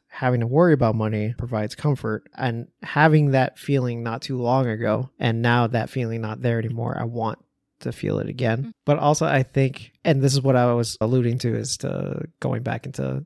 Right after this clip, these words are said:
Speaker 1: to feeling the goal a little bit more, is growing up, family didn't really have that much.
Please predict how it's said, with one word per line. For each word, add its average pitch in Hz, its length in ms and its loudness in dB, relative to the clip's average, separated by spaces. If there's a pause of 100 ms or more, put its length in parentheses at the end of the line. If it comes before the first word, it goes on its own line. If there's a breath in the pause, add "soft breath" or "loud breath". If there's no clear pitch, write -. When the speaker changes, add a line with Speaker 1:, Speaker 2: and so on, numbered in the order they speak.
Speaker 1:
to 131 100 -4
feeling 117 480 -4 (160)
the 135 100 -2
goal 113 480 2
a - 20 -6
little 120 200 -4
bit 120 120 -6
more, 110 380 -2 (600 soft breath)
is 117 480 0
growing 151 380 4
up, 147 280 2 (360)
family 165 340 2
didn't 127 200 0
really 120 220 2
have 117 420 -2
that 139 180 -2
much. 208 400 -6